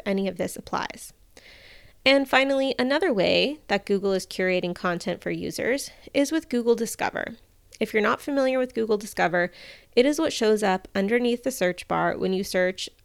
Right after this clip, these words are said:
on an Android phone or in the Google app on any device. Essentially, Google shows you a curated feed of content in many formats, including written blog posts, news, web stories, and YouTube videos.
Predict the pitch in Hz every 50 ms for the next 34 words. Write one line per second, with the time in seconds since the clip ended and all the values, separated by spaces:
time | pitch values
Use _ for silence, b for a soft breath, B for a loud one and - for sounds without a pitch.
0 | _ - 202 180 180 175 175 185 180 175 - 185 180 185 190 - 208 214 214 214
1 | - 240 240 262 302 320 B B B B B B B B B - 247 247 247 247
2 | - - - 226 220 214 208 170 233 247 240 240 - - - - - - - -
3 | - - - - 190 180 175 175 175 - - _ 190 185 185 180 170 - 165 -
4 | - - - - - - - - - - - - - - 254 254 - 294 269 -
5 | - 285 262 262 269 - - 208 175 220 - 214 247 247 - - 202 190 185 190
6 | - 185 - - 196 190 - - - 247 254 247 240 247 240 233 208 - - -
7 | - 185 190 185 175 - - - - 208 202 196 - - - - - - - -
8 | - - - 226 220 240 262 285 320 320 - - - 76 - - - - - -
9 | - - 190 - - 175 170 170 175 175 170 - 196 175 180 190 214 247 247 247
10 | - 262 240 220 220 226 - - - 214 208 214 220 220 220 220 214 214 214 214
11 | B B B B B B B - 196 208 214 208 202 - - 208 196 196 196 190
12 | 190 196 190 - - 185 180 185 196 190 - - - - - - - - - -
13 | - - -